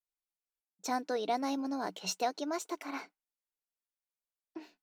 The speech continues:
だって、お客様には女の子の知り合いなんて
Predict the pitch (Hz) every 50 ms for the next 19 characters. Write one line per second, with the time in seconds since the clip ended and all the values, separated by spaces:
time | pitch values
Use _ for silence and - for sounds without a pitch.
0 | _ - - - - - 415 - - - - - - 285 247 269 294 _ _ -
1 | 226 202 196 190 190 - _ _ _ _ _ _ _ _ _ _ _ _ _ _
2 | _ - - - 294 302 - - - 359 349 349 339 330 294 262 247 240 233 226
3 | 220 - _ _ _ _ _ _ _ _ _ _ _ _ _ - 185 214 226 240
4 | 254 262 254 254 247 - 185 180 - - 185 - - - 185 196 208 220 226 233
5 | 233 233 240 247 254 262 - - 214 214 196 190